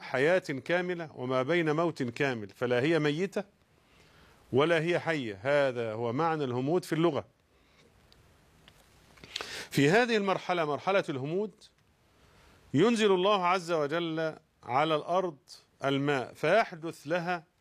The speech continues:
ثلاثة أو ثلاثة أحداث جسام، كلها تدل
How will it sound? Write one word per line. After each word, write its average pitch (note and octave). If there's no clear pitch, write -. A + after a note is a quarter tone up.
ثلاثة E3
أو B2
ثلاثة E3+
أحداث D3+
جسام، B2+
كلها G3+
تدل D#3+